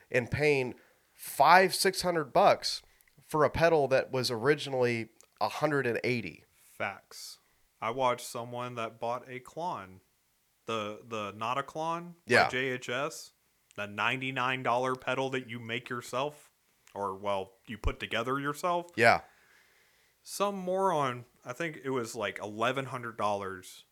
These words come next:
Speaker 2: they spent. I was like, "You literally spent the cost of eleven of these instead of just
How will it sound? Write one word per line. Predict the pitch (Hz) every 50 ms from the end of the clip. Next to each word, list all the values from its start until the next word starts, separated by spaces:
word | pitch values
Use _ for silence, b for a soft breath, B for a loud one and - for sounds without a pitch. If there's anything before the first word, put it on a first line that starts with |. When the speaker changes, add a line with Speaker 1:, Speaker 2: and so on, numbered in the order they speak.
| _ -
Speaker 2:
they | 110 107
spent. | - - - - 98 92 - - 120
I | 139 165
was | 165
like, | 175 165 165
"You | 165 165 156 151
literally | 170 190 196 202 196 190 185 165
spent | - - - - - 147 143 131 127 120 - - _ _ _ _ _ _ _ -
the | 117 113
cost | - - 143 139 139 143 139 - - - - _
of | - 117 113 110 104 101 - _ _ _ _ _ _ _ _ _ _ _ _ _ _ _ _ _ _ _ _ _ -
eleven | 127 117 107 113 131 135 131 131 127 123
of | 120 107 113
these | 110 107 101 101 98 95 - - - - _ _ _ _ _ -
instead | 107 - - 165 147
of | 147 131
just | 143 143 - - -